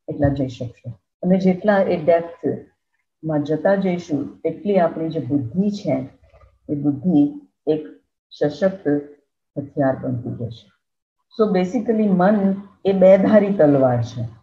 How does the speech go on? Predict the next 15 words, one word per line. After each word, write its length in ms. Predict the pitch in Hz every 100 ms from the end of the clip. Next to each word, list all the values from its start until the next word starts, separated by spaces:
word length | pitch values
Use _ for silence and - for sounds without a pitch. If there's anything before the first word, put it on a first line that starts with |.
| - 151
એ 20 |
આમ 340 | - 190 226
પણ 160 | 226 233
ચાલે 300 | 226 220 220
ને 80 | 208
આમ 260 | 180 170
પણ 180 | 151 139
ચાલે, 600 | 135 127 - - _ - - - _ _ _ _
પણ 220 | 156 151
બુદ્ધિ 680 | 151 156 151 233 180 143 - - _ _ _ -
એ 60 |
એક 320 | 226 240 254 220
ધારી 280 | 190 165
તલવાર 380 | 143 135 127 127
છે. 260 | 127 -